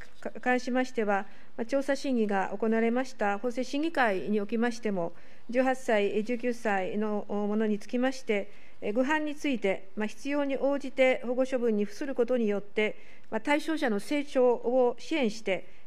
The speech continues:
立ち直りを図るということは、まあ、重要であるとの意見もし-、示されたものと承知をしております。あの、こういったところでございますので、まあ、こうした、あの、法制審議会の答申を踏まえまして、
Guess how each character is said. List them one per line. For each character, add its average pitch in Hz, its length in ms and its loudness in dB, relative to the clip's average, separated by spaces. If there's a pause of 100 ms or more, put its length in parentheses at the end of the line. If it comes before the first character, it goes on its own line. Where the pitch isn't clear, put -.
(100)
立 233 160 0
ち 247 60 -2
直 233 180 4
り 226 120 2
を 226 160 4
図 294 260 2
る 214 240 -2
と 226 60 -2
い 220 40 0
う 220 40 -2
こ 214 100 0
と 233 120 0
は、 220 280 4
ま 196 80 -2
あ、 185 60 -4
重 226 140 -2
要 240 140 4
で 240 120 2
あ 233 60 4
る 185 260 -2
と 294 100 -2
の 220 140 2
意 233 100 -2
見 220 220 2
も 185 200 0 (300)
し-、 220 320 -2
示 262 300 -2
さ 262 80 0
れ 220 100 0
た 190 80 -2
も 196 100 -2
の 185 80 -2
と 190 100 -4
承 208 180 0
知 202 120 -2
を 190 60 0
し 185 80 -6
て 202 100 -4
お 185 40 0
り 180 100 -2
ま 180 120 -2
す。 165 220 -6 (640)
あ - 60 -2
の、 226 540 2 (180)
こ 247 80 4
う - 20 4
い 240 40 2
っ - 20 -6
た 226 440 2
と 220 120 -2
こ 226 60 4
ろ 220 80 0
で 208 80 2
ご 214 100 4
ざ 226 140 0
い 233 40 2
ま 240 120 0
す 254 120 -6
の 233 80 2
で、 208 240 2 (280)
ま 254 80 -2
あ、 - 20 -4
こ 269 100 6
う 262 40 4
し 262 60 -6
た、 254 180 4
あ - 20 4
の、 240 140 4
法 262 80 2
制 269 100 -2
審 269 160 -2
議 269 60 -2
会 240 160 2
の 208 100 2
答 240 200 4
申 240 280 0
を 240 60 2
踏 240 80 0
ま 254 140 4
え 277 60 0
ま 285 140 0
し 294 120 -6
て、 202 280 2